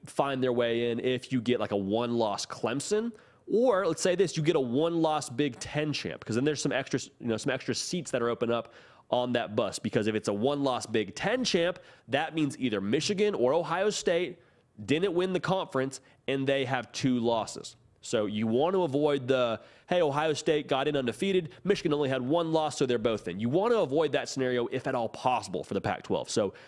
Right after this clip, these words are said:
there's a path for both of those, but there's some other situations that I think you gotta keep an eye on first before you start talking about the head-to-head with the S E C.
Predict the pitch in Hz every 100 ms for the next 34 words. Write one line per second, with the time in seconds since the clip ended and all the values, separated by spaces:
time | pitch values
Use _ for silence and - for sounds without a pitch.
0 | - 147 147 131 - 127 160 196 151 117
1 | 147 175 196 226 226 156 147 127 151 170
2 | - 151 151 165 147 131 135 139 131 139
3 | 123 123 135 127 117 123 120 120 - 107
4 | 113 113 104 - - 160 123 - - -
5 | - - 120 123 120 131 110 113 104 107
6 | 101 - 101 107 104 98 110 101 92 104
7 | 98 - 92 - 71